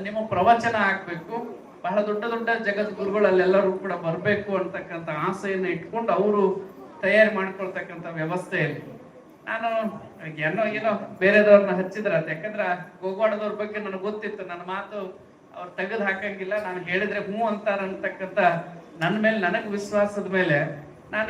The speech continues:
ಇಲ್ಲಿನೂ ಕೂಡ ನಾನೇ ಪುರಾಣ ಹೇಳ್ತೀನಿ ಅಂತ ಹೇಳ್ಬಿಟ್ಟೆ ನಾನು ಮೀಟಿಂಗ್‌ದಾಗ. ಮರುದಿವ್ಸನೇ ಅದೇನು ಅವ್ರಿಗೆ ಗೊತ್ತಾಯ್ತೋ ಏನೋ ಗೊತ್ತಿಲ್ಲ, ಗೋಗವಾಡದವ್ರಿಗೆ ಇಲ್ಲಿ ಎಂದು ಮೀಟಿಂಗ್ ಮಾಡಿದ್ವಿ, ಅದು ಮರುದಿವ್ಸನೇ ಒಂದು ಮೂವತ್ತು, ಮೂವತ್ತೈದು ಜನ ಒಂದು ಮೂರ್ನಾಲ್ಕು ಗಾಡಿ ಒಳಗೆ ಅಲ್ಲಿ ಎಲ್ಲ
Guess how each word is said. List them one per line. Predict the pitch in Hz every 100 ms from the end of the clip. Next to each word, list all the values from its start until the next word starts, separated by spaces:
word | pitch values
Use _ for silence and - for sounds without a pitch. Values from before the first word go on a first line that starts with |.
| 208
ಇಲ್ಲಿನೂ | 226 240 - -
ಕೂಡ | 226 233
ನಾನೇ | 175 202 -
ಪುರಾಣ | 196 190 185 185
ಹೇಳ್ತೀನಿ | 180 180 180 165 170
ಅಂತ | 185 208
ಹೇಳ್ಬಿಟ್ಟೆ | 220 190 170 151
ನಾನು | 135 135 - - - - 185
ಮೀಟಿಂಗ್‌ದಾಗ. | 196 214 185 147 - - - 180 - -
ಮರುದಿವ್ಸನೇ | 190 208 262 247 226 156 - - - - - - 190
ಅದೇನು | 208 208 196
ಅವ್ರಿಗೆ | 185 185
ಗೊತ್ತಾಯ್ತೋ | 220 214 233 226 226
ಏನೋ | 220 220 202
ಗೊತ್ತಿಲ್ಲ, | - 226 190 185
ಗೋಗವಾಡದವ್ರಿಗೆ | 190 202 208 185 165 160 185
ಇಲ್ಲಿ | 196 190 196
ಎಂದು | 214 240 214
ಮೀಟಿಂಗ್ | 214 240 240
ಮಾಡಿದ್ವಿ, | 214 185 147 - - - - - 202
ಅದು | 208 202
ಮರುದಿವ್ಸನೇ | 208 214 262 - 262 285 247
ಒಂದು | 240 220 220
ಮೂವತ್ತು, | 262 262 277 254
ಮೂವತ್ತೈದು | 233 247 247 240 226 247 233
ಜನ | 233 220 202 - - - - -
ಒಂದು | 202 196
ಮೂರ್ನಾಲ್ಕು | 202 233 247 240 226
ಗಾಡಿ | 220 208 214
ಒಳಗೆ | 214 214 190 180 - -
ಅಲ್ಲಿ | 190 185 185
ಎಲ್ಲ | 240